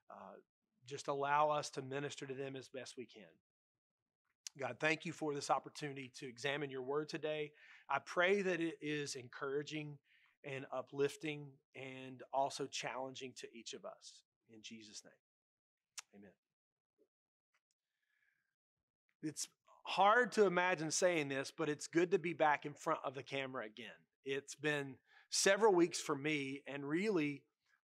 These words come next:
it's been on and off since late March for me. The past five weeks, uh, have just been crazy for me and for my family,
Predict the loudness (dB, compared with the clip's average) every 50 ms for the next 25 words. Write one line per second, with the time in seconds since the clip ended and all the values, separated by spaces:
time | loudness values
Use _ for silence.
0 | _ _ 0 0 0 2 4 4 4 6 8 8 6 6 6 6 6 6 8 6
1 | 6 4 2 -4 -8 -4 -2 0 0 0 -2 -4 -4 -2 0 0 0 0 2 4
2 | 4 6 4 4 0 -6 -8 -8 -8 -8 -8 -10 -10 -10 -12 -10 -8 -4 -2 -2
3 | 0 0 0 4 4 6 6 6 6 6 6 6 6 4 2 -2 -4 -4 -4 -6
4 | -8 _ _ _ _ _ _ _ _ _ -14 -10 -8 -8 -6 -6 0 2 2 2
5 | 2 2 0 0 2 2 0 0 2 4 4 4 4 4 0 -4 -8 -10 -8 -6
6 | -6 -4 -2 -2 0 0 2 0 0 -2 -4 -6 -6 -6 -6 -6 -6 -4 -4 -4
7 | -2 -2 -2 -4 -4 -4 -4 -2 -4 -4 -4 -6 -6 -8 -8 -12